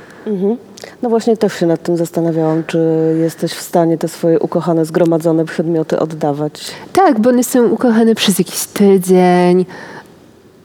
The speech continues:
Speaker 2: a później już w sumie nie i już potrzebuję nowych.
Speaker 1: Ich moc została wyczerpana.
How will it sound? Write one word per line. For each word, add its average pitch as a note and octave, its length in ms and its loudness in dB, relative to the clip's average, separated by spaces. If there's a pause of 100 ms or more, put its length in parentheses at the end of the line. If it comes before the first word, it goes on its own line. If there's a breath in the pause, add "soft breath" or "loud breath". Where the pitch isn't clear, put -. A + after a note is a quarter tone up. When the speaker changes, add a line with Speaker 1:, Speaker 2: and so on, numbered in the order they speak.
(200)
Speaker 2:
a A3 80 0
później B3 300 0
już A#3+ 200 -2
w - 80 -10
sumie G#3+ 360 2
nie D#3+ 380 0
i F3 240 -4
już E3+ 180 -6
potrzebuję - 560 -8
nowych. D#3+ 420 -6
Speaker 1:
Ich - 140 -10
moc F#3 240 0
została F3+ 440 -4
wyczerpana. F3+ 600 -4